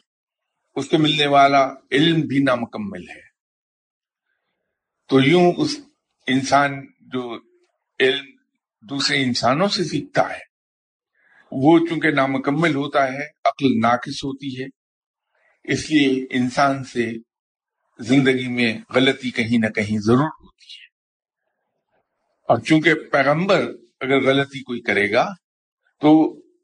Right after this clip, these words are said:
پیغمبر کی غلطی اس کی امت کے لیے دلیل بن جائے گی کہ ہمارے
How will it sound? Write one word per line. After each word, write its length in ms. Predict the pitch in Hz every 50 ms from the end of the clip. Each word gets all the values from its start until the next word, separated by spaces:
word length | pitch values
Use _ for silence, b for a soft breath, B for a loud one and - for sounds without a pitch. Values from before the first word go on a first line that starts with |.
| _
پیغمبر 440 | - 135 131 151 165 175 175 180 165 -
کی 140 | - 151 135
غلطی 480 | 117 113 123 135 139 139 - 156 165 175 175 - - _ _ _ _ _ _ _ _ _ _ _ _ _ _ _
اس 180 | - 151 139 -
کی 120 | - 156 143 135
امت 420 | 143 151 156 165 165 165 160 165 -
کے 80 | 147
لیے 200 | 147 147 156 156 135 120
دلیل 400 | 135 139 156 185 196 190 170 135
بن 180 | 127 117 107 101
جائے 240 | 92 82 82 92
گی 200 | - - 143 170 92 90 - _ _ _ _ _ _ _ -
کہ 80 | 120 117
ہمارے 340 | 123 131 135 143 151 151